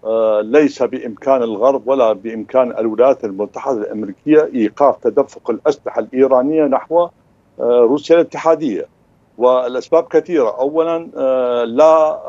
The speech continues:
قرار سياسي هناك من قبل الولايات المتحدة الأمريكية أو حتى من قبل الناتو لإيقاف،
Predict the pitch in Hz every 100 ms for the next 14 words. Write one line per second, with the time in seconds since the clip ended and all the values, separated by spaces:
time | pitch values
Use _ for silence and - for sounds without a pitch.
0 | 123 - 139 147 147 - 143 139 135 -
1 | 120 117 135 123 - - 120 - 139 127
2 | 123 120 123 123 120 120 107 - 104 113
3 | 110 107 110 117 185 202 190 - 147 -
4 | 143 131 - 135 131 127 135 135 - 135
5 | 139 - _ _ _ - 131 131 131 151
6 | 151 -